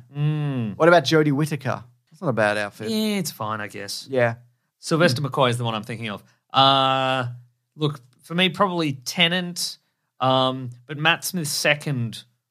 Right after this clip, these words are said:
Speaker 1: look was a lot better, I think. He had a little
Speaker 2: Yeah,
Speaker 1: waistcoat.
Speaker 2: I agree with that.
Speaker 1: Hmm.
Speaker 2: I do know what you're talking about, yes.
Speaker 1: Yeah.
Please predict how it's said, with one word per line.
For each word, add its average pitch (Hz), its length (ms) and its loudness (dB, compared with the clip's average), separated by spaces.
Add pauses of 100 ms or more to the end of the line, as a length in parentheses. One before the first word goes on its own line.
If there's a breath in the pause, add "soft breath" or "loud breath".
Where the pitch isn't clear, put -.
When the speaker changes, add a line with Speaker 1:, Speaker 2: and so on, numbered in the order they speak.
(100)
Speaker 1:
look 120 360 -12
was 117 160 -8
a 117 60 -4
lot 107 260 -6
better, 107 260 -8
I 95 100 -12
think. 95 440 -20 (220)
He 135 60 -14
had 127 40 -6
a 123 40 -4
little 120 160 4
Speaker 2:
Yeah, 110 60 -4
Speaker 1:
waistcoat. 110 480 -2
Speaker 2:
I 202 120 10
agree 214 260 6
with 165 140 2
that. 123 260 4
Speaker 1:
Hmm. 110 180 -10
Speaker 2:
I 156 140 4
do 165 160 2
know 165 100 2
what 147 140 0
you're 147 100 0
talking 123 340 -2
about, 107 260 -4
yes. 107 480 -8
Speaker 1:
Yeah. - 20 -20